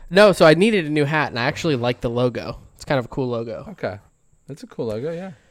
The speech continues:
Speaker 1: Um,
Speaker 2: It looks like a little piece of, like, what is it, like, wheat or barley or something?
Speaker 1: Yeah, and the top, the top leaf is green and everything else is white. Yeah, it's, it's kind of a cool logo.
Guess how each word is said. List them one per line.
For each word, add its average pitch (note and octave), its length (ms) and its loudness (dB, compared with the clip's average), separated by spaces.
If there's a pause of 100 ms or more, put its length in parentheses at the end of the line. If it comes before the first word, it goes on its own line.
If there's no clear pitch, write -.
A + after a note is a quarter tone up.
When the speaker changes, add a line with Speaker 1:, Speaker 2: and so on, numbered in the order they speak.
(160)
Speaker 1:
Um, A#2+ 260 -4
Speaker 2:
It - 40 -6
looks F3 140 -6
like F3+ 120 -4
a E3 60 -2
little C#3+ 200 0
piece C3+ 280 -4
of, B2 80 -6
like, A#2 160 -2
what D3 100 -2
is A2 100 -6
it, A2 60 -8
like, F#2+ 160 -12
wheat A2 300 -8
or A2+ 80 -4
barley G#2+ 360 -8
or D#3+ 120 -6
something? G3 380 -14 (480)
Speaker 1:
Yeah, D3+ 360 4
and C#3+ 160 2
the C#3 60 2
top, - 420 0
the D#3 100 -2
top D#3+ 320 0
leaf D3 520 -2
is C#3+ 540 -6
green C#3 580 0
and C3 120 -6
everything B2+ 320 -6
else B2 220 -8
is B2 120 -16
white. A#2 360 -6
Yeah, G3+ 220 0
it's, - 200 -8
it's - 140 -14
kind E3+ 180 -2
of B2 60 -4
a A#2+ 40 -8
cool C3 220 -2
logo. A#2 440 -2